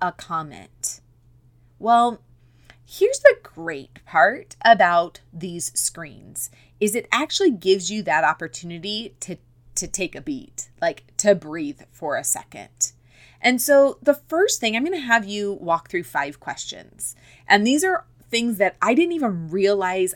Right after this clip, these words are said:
I was walking through as I was reading through this, you know, this latest, uh, person's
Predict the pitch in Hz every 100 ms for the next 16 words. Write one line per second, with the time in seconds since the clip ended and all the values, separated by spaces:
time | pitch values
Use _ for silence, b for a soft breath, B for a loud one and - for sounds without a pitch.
0 | - 180 170 170 156 147 165 - 180 175
1 | - 160 202 277 370 403 B B B -
2 | 214 208 - - 196 202 208 196 185 185
3 | 170 180 196 202 190 185 - 175 175 160
4 | 156 165 - - - b b - 202 156
5 | 170 220 220 214 - 233 233 226 226 220
6 | - - - 185 170 - 196 185 185 175
7 | 185 -